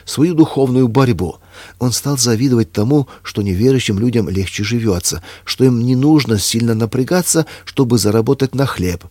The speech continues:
что они живут в роскоши, хотя и смеются над Богом. Борьба была нелегкой, зависть не покидала сердце Асафа, пока он не вошел во святилище Божье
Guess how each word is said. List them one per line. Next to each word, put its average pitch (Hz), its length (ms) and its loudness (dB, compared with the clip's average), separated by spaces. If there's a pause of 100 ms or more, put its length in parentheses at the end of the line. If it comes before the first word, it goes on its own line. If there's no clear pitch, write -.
(320)
что - 200 -6
они 135 160 0
живут 127 280 -2
в 82 60 -12
роскоши, 82 640 -6 (360)
хотя 196 280 -2
и - 100 -4
смеются 107 460 -4
над 87 180 -6
Богом. 76 380 -10 (340)
Борьба 123 440 -2
была 123 240 0
нелегкой, 78 480 -6
зависть 156 500 -2
не 135 160 -4
покидала 107 580 -4
сердце 92 400 -6
Асафа, 80 640 -10 (240)
пока 123 340 -4
он 160 140 0
не 127 80 -2
вошел 113 380 0
во 113 100 0
святилище 101 640 -6
Божье 156 420 2